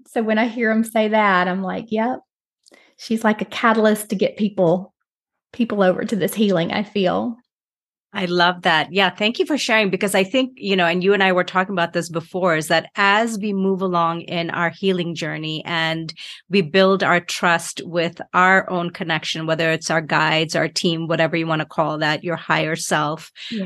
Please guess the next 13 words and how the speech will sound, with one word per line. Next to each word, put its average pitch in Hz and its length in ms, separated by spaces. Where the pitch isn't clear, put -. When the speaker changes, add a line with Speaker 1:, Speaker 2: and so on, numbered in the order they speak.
Speaker 2:
um, 165 400
you 196 120
know, 170 280
you 190 180
start 240 480
to 226 140
notice 185 1120
the 165 160
nudges, 151 720
you 160 100
start 190 360
to 220 100
notice 185 640